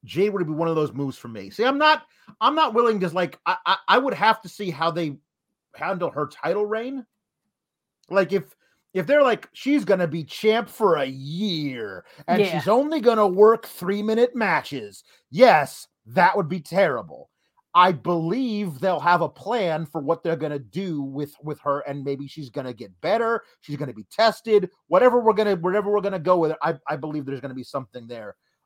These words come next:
Speaker 1: Um, I don't, I don't think they're making this decision lightly.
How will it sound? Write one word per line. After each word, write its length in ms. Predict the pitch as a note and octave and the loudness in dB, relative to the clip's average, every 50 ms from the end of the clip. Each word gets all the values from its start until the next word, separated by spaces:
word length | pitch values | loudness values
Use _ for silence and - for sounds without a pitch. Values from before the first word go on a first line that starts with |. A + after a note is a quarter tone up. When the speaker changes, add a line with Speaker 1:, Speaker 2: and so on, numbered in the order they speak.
| _ - | _ -2
Speaker 1:
Um, 340 | C#3 C3 B2+ A#2+ A#2 A2 - _ - | 0 0 0 -2 -4 -10 -14 _ -6
I 100 | C3+ D#3+ | -2 -2
don't, 200 | F3 G3+ G#3 - _ - | -2 -2 -4 -6 _ -6
I 140 | C#3 E3+ D#3+ A#2 - _ _ _ _ _ _ _ - | -6 -6 -6 -6 -12 _ _ _ _ _ _ _ 0
don't 280 | E3+ F3+ F#3+ G3+ F#3+ - | 2 2 2 2 0 -8
think 280 | - - F#3+ F3+ E3 - | -12 -8 -8 -8 -8 -6
they're 280 | - D#3+ C#3+ C3+ A2 F#2+ - | -6 -6 -6 -8 -10 -16 -12
making 500 | C3+ C#3+ C#3+ C#3 - C#3 C#3 C3+ B2 A2 | -8 -8 -8 -8 -10 -10 -12 -12 -12 -12
this 360 | G#2 B2+ C#3 C3+ - - - _ _ _ | -8 -8 -8 -8 -8 -16 -20 _ _ _
decision 680 | - B2 - - D3+ D3 - C3+ C#3 B2 A#2+ A2 G2+ - _ _ _ _ _ _ _ _ _ _ | -20 -18 -12 -8 -8 -6 -4 -6 -6 -8 -8 -12 -18 -20 _ _ _ _ _ _ _ _ _ _
lightly. 680 | E2+ F#2 G#2 B2+ D3+ F3 - G#3 A3 B3+ C#4 C#4 A#3 | -14 -6 -4 -2 -2 -2 -4 -6 -6 -4 -4 -6 -8